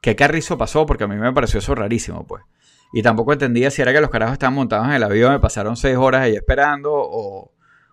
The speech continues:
o que simplemente no los dejaban salir. Este, después de esto, lo que sí estuve viendo fue como que la respuesta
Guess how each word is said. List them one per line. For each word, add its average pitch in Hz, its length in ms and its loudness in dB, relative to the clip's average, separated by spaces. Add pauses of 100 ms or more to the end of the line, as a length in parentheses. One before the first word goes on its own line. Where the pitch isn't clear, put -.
o 117 120 -4
que 117 80 2
simplemente 127 480 -2
no 135 120 0
los 139 120 0
dejaban 113 300 0
salir. 107 440 -6 (580)
Este, 104 500 -2 (560)
después 127 420 6
de 143 220 8
esto, 151 260 4
lo 123 240 0
que 110 140 -6
sí 151 240 -2
estuve 160 380 2
viendo 143 340 2
fue 117 200 -6
como 123 200 -10
que 143 100 -6
la 117 220 -6
respuesta 143 720 -6